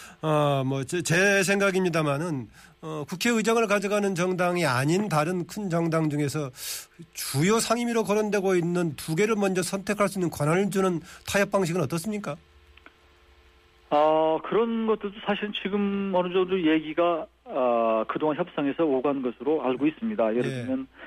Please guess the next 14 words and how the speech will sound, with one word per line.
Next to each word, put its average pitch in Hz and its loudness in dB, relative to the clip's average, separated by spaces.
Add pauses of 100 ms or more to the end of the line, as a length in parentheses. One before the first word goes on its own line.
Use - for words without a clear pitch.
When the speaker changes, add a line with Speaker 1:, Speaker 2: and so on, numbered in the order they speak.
(180)
Speaker 2:
어저께 127 0
같은, 120 -2
어제 127 2
같은 120 -2
경우는 113 -4 (520)
새누리당 127 0 (100)
쪽에서, 110 -2
어, 64 -6 (460)
의장을 120 -2
저희들이 123 0
확보를 120 -2
하면 127 0
나머지 127 0
이 110 -4